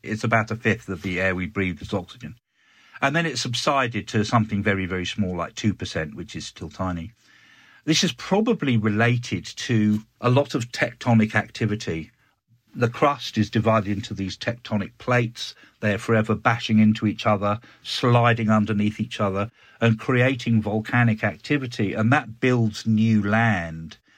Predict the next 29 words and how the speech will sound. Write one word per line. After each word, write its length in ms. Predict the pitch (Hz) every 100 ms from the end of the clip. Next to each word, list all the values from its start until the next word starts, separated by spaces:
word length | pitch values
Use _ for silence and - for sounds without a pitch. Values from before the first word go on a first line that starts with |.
| -
because 260 | 127 139 123
there 80 |
wasn't 300 | 123 165 127
any 180 | 104 92
land 320 | 90 90 85
to 100 | -
start 320 | - 95 85 67
with. 220 | 95 120 _ - _ -
If 160 | 143
you 60 | 175
think 240 | 165 143
about 340 | 127 117 113 -
places 400 | 123 117 110 104
like 240 | 104 -
Iceland, 680 | 127 120 117 - 90 87 87
you 80 | 107
see 360 | - 104 101 - - -
new 240 | 131 120
islands, 640 | 123 127 120 87 87 82
volcanoes 920 | - 113 110 - 123 120 95 82 80
forming 400 | - 113 104 92
all 140 | 90 85
the 100 | 87
time, 400 | 120 120 107 92
and 200 | 95 110 - _ 95
these 240 | 107 107
produce 420 | - 117 101 -
new 120 | 101 87
islands. 560 | 107 127 113 92 90